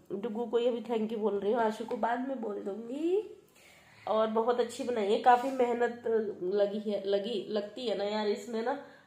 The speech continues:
छोटे छोटे dots बनाना है, ड्रॉ भी करना है, color भी करना है, बहुत time लगता है। फिर अभी छोटा ही है डुग्गू, तो इसने बनाई है, बड़ी मेहनत लगी है बच्चे की।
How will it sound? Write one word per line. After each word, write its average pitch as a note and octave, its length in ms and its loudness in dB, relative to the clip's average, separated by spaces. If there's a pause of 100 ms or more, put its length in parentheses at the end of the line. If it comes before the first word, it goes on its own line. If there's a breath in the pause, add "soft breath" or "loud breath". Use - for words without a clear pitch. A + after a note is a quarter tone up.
(180 loud breath)
छोटे A#3+ 200 0
छोटे A3+ 280 2
dots A3 400 2
बनाना G3+ 360 2
है, G3+ 240 4
ड्रॉ G3+ 240 6
भी A3 120 -2
करना G3+ 320 4
है, F#3+ 240 2
color G3 340 2
भी G3 180 -6
करना F#3+ 340 -2
है, F#3 280 2
बहुत F#3 300 2
time F#3 220 4
लगता F#3 260 2
है। F3+ 220 6
फिर G#3+ 120 -2
अभी F#3 160 -2
छोटा F#3+ 340 -4
ही F#3 160 2
है E3+ 80 2
डुग्गू, E3 380 -4 (760 loud breath)
तो G3 140 -2
इसने G3+ 300 -2
बनाई G3 320 2
है, A3+ 220 4
बड़ी G3 200 2
मेहनत G3 400 0
लगी F3+ 240 -2
है A#3+ 80 2
बच्चे G3+ 340 -2
की। G#3 200 -4